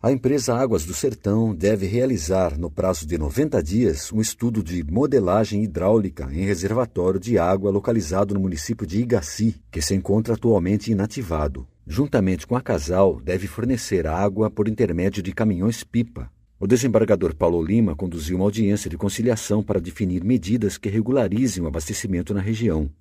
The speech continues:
Participaram das tratativas representantes da empresa Águas do Sertão, responsável pela prestação de serviços de distribuição de água, do Ministério Público de Alagoas, da Agência Reguladora dos Serviços Públicos de Alagoas, do Estado de Alagoas, da Casal e do município de Igaci.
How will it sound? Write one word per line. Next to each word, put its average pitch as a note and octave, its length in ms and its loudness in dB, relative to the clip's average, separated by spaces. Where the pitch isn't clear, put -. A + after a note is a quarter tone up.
Participaram G#2 640 0
das G2+ 160 -2
tratativas A2 720 -2
representantes A#2 640 0
da G2 100 2
empresa F#2 420 0
Águas G#2 300 2
do B2 80 -8
Sertão, G2+ 640 -2
responsável G2+ 640 -2
pela F2 180 0
prestação G#2+ 640 -2
de F2+ 80 -4
serviços G2+ 640 -2
de E2+ 140 0
distribuição G#2+ 680 0
de G2 160 2
água, D#2 360 0
do E2 100 0
Ministério G2+ 420 4
Público A#2 380 0
de F#2+ 80 2
Alagoas, F#2 680 2
da E2+ 180 -8
Agência G#2 460 0
Reguladora G2+ 640 2
dos D#2+ 140 -4
Serviços E2 480 -2
Públicos A2+ 460 -4
de G#2 80 2
Alagoas, F2 800 0
do G#2 100 -6
Estado F2+ 400 0
de F2+ 120 0
Alagoas, A#2 600 0
da - 140 -4
Casal G2 580 0
e G#2+ 60 -2
do G#2+ 100 0
município G#2+ 560 0
de F#2+ 120 0
Igaci. A2 500 -2